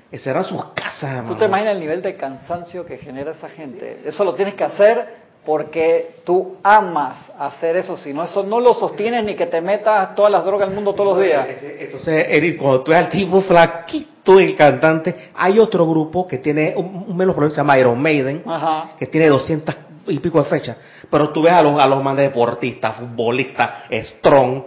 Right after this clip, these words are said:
Speaker 2: Hay uno de los de Iron Maiden, ¿no es piloto de avión también?
Speaker 1: Sí, ese, y él ganó el campeón, es el campeón mundial senior de esgrima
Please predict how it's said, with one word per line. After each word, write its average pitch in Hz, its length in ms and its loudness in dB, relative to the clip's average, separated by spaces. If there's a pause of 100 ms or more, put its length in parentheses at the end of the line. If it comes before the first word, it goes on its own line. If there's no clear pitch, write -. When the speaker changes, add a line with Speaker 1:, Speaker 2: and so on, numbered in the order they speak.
(100)
Speaker 2:
Hay 165 220 0
uno 202 240 4
de 196 100 4
los 156 300 2
de 156 240 2
Iron 165 200 -2
Maiden, 190 220 2
¿no 202 60 0
es 185 60 -4
piloto 208 400 -2
de 180 60 2
avión 196 280 0
también? 185 320 0
Speaker 1:
Sí, 156 80 2
ese, 156 160 0
y 151 80 4
él 151 80 4
ganó 156 180 4
el 156 80 0
campeón, 151 340 0
es 160 140 2
el 156 100 0
campeón 165 540 -2
mundial 151 380 2
senior 143 500 2
de 123 80 2
esgrima 123 600 -6